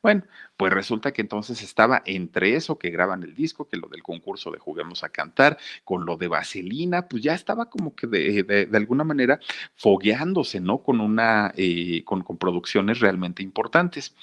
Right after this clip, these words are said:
Pues, resulta que estaba con todo eso cuando, eh, pues, finalmente ya entra a la obra de Vaselina, pero como corista, no entra dentro del, de, del elenco principal,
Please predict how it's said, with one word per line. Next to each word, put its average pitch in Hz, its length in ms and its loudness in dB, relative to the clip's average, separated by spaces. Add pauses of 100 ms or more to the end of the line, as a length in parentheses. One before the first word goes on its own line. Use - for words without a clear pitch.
(340)
Pues, 113 160 8
resulta 127 380 2
que - 80 0
estaba 131 320 4
con 104 180 0
todo 131 260 4
eso 120 300 0 (320)
cuando, 127 580 4
eh, 90 640 -2
pues, 101 160 -2
finalmente 110 500 0
ya 104 120 2
entra 98 380 0
a 110 400 4
la 87 200 -2
obra 92 200 -2
de 117 60 -6
Vaselina, 120 520 -10 (280)
pero 107 340 2
como 78 300 -6
corista, 76 440 -6
no 92 180 2
entra 120 260 2
dentro 87 340 -2
del, 80 240 -4
de, 82 200 -4
del 85 180 -2
elenco 90 380 -2
principal, 123 600 2